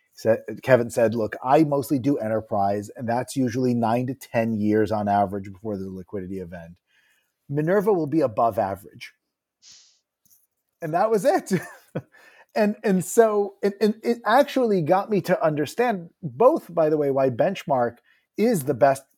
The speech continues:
venture firm in Silicon Valley by a mile. It's an undisputed, uh, and has been for a long, long time.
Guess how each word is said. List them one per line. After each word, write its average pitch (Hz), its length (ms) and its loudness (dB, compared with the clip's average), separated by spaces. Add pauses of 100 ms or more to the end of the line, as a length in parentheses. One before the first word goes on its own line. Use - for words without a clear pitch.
(260)
venture 143 320 6
firm 127 260 2
in 120 80 -4
Silicon 117 380 0
Valley 123 240 0
by 117 220 2
a 101 100 0
mile. 113 600 -2
It's - 120 -20
an 110 240 -4
undisputed, 120 840 -2
uh, 104 220 -4
and 107 100 -4
has 127 220 6
been 104 140 -2
for 107 120 -10
a 101 60 -4
long, 110 320 0
long 92 260 -10
time. 113 460 -6